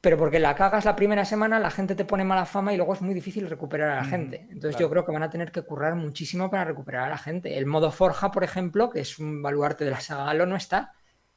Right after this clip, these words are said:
Speaker 3: Ujú, ujú.
Speaker 1: No sé si lo conocéis, donde
Speaker 3: Sí,
Speaker 1: puedes
Speaker 3: sí,
Speaker 1: crear
Speaker 3: sí,
Speaker 1: tus
Speaker 3: sí, sí,
Speaker 1: propios
Speaker 3: sí.
Speaker 1: mapas y
Speaker 2: Yo
Speaker 1: modos de
Speaker 2: no,
Speaker 1: juegos.
Speaker 2: no,
Speaker 1: O sea,
Speaker 2: es
Speaker 1: no,
Speaker 2: que ya
Speaker 1: no
Speaker 2: digo que no soy experto para nada en Halo. Me gustaría meterme, me intenté meter,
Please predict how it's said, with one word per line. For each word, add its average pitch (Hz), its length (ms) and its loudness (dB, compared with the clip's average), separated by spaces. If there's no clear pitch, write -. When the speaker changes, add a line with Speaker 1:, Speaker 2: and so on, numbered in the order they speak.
Speaker 3:
Ujú, 143 60 -14
ujú. 180 200 -16
Speaker 1:
No 151 120 -8
sé 139 120 -6
si 143 120 -4
lo 151 80 2
conocéis, 143 380 0
donde 156 180 -2
Speaker 3:
Sí, 175 60 -2
Speaker 1:
puedes 196 100 0
Speaker 3:
sí, 208 80 -6
Speaker 1:
crear 156 60 -2
Speaker 3:
sí, 208 80 -4
Speaker 1:
tus - 60 -6
Speaker 3:
sí, 208 60 -4
sí, 170 140 0
Speaker 1:
propios 151 160 -2
Speaker 3:
sí. 143 60 -6
Speaker 1:
mapas 180 360 2
y 156 40 4
Speaker 2:
Yo 156 80 4
Speaker 1:
modos 156 220 2
de 156 60 2
Speaker 2:
no, - 100 0
Speaker 1:
juegos. 185 240 0
Speaker 2:
no, 151 80 0
Speaker 1:
O 160 40 2
sea, 170 140 -2
Speaker 2:
es 170 40 0
Speaker 1:
no, 180 60 0
Speaker 2:
que 156 80 2
ya 143 80 4
Speaker 1:
no 147 60 4
Speaker 2:
digo 147 180 0
que 135 80 -2
no 135 100 -6
soy 139 140 -4
experto 131 380 -8
para 127 120 -4
nada 131 180 -2
en 123 100 -6
Halo. 151 240 0
Me 127 280 -8
gustaría 139 360 -6
meterme, 151 420 -4
me 127 320 -8
intenté 127 400 -8
meter, 160 380 -8